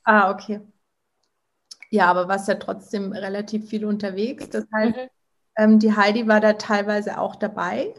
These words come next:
Speaker 2: Nee, die Heidi war dann unterwegs. Die Heidi, ähm, die kam ja dann, äh, zweitausenddreizehn auf die Welt. Also,
Speaker 1: Die Linda.
Speaker 2: genau, die, die
Speaker 1: Linda.
Speaker 2: Linda. Ja,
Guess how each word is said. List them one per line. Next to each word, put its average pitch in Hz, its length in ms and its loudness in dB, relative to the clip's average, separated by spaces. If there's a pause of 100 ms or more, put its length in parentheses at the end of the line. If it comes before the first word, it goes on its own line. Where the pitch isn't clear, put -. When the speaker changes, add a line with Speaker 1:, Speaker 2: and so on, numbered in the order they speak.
(880)
Speaker 2:
Nee, 247 100 4
die 277 140 8
Heidi 302 300 6
war 294 160 6
dann 302 140 2
unterwegs. 247 640 2 (880)
Die 220 120 2
Heidi, 269 400 6
ähm, 233 760 4
die 220 140 -4
kam 233 280 0
ja 254 80 2
dann, 233 460 0 (120)
äh, 190 440 4
zweitausenddreizehn 214 540 0
auf 277 120 -2
die 262 120 0
Welt. 285 220 4 (120)
Also, 220 300 -4 (240)
Speaker 1:
Die 247 60 -4
Linda. 240 360 6
Speaker 2:
genau, 214 60 -4
die, 220 240 0 (300)
die 226 180 4
Speaker 1:
Linda. 240 100 10
Speaker 2:
Linda. 226 260 6 (240)
Ja, - 120 4